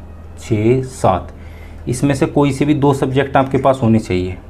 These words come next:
ठीक है। कोई से भी दो सब्जेक्ट आपके पास होने चाहिए और वो भी दो साल के लिए, तो आप इस recruitment के लिए eligible हो। यहीं पंगा ख़त्म।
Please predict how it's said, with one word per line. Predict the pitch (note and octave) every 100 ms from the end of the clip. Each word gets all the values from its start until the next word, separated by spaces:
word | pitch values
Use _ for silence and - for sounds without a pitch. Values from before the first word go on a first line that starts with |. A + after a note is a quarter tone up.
| - - - - - - - - - -
ठीक | - D#3
है। | C#3
कोई | - D3+
से | D3
भी | D3
दो | C3+ C3
सब्जेक्ट | C3 A#2+ A#2
आपके | A#2 -
पास | A#2 G#2+ -
होने | G2
चाहिए | F#2+ G2+ A2+ B2+ - - -
और | B2
वो | A#2 A#2
भी | A2 B2 F3+ - - - - -
दो | A#2+ B2+
साल | C3 A2 F#2+
के | F#2
लिए, | F2+ F2+ - - - - - - - - - - -
तो |
आप | C3 B2+
इस | B2+
recruitment | B2 A#2 B2 A#2+ B2 A2+
के | A#2+
लिए | B2
eligible | C3 A2+ F#2+ G2 F#2+
हो। | G2 F#2+ -
यहीं | A#2+ C3
पंगा | C3+ C#3
ख़त्म। | C3+ C3 D3